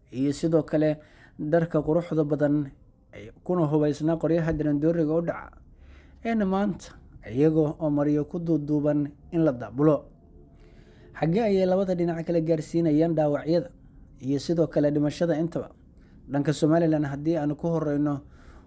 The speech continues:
waxaa loo daabulay ciidankii kaga dhaawacmay iyo kuwii ku dhintay intaba aagga magaalada Og, halkaasoo la xaqiijiyey in si toos ah loogu daabulay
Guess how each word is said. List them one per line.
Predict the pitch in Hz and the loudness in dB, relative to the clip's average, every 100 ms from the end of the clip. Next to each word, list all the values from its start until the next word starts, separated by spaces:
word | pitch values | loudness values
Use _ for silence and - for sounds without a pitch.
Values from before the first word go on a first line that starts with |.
| - | -4
waxaa | 143 156 156 | 0 2 2
loo | 151 165 | 4 2
daabulay | 165 156 147 143 147 147 - | 2 0 0 -2 0 -2 -2
ciidankii | 156 170 156 160 143 | -2 -2 -2 -6 -6
kaga | 156 170 | -4 -2
dhaawacmay | 165 151 151 143 160 175 | 0 2 2 0 0 2
iyo | 151 | 0
kuwii | - 170 156 | 0 -2 -2
ku | 170 | -2
dhintay | 160 147 151 | -2 -2 -2
intaba | 165 170 - - - - _ _ _ - - - | -4 -6 -10 -14 -20 -20 _ _ _ -20 -20 -2
aagga | 165 160 147 151 147 139 - | 2 2 2 0 0 -2 -4
magaalada | 156 147 147 147 165 160 151 | -2 -2 0 2 2 0 -2
Og, | 180 - - _ - - - | -6 -8 -16 _ -20 -20 -18
halkaasoo | 107 147 151 160 165 165 151 | -8 -6 -2 0 2 2 0
la | 151 | 0
xaqiijiyey | 151 147 147 143 143 151 151 - - - - - | -2 0 0 0 2 2 2 -4 -20 -20 -20 -4
in | 170 170 143 | 0 2 0
si | 180 | -4
toos | 170 170 151 - | -4 -2 -2 -2
ah | 151 147 - | -2 -2 -2
loogu | 147 147 147 | 0 0 0
daabulay | 165 156 143 147 147 147 147 | 0 2 0 0 0 0 -2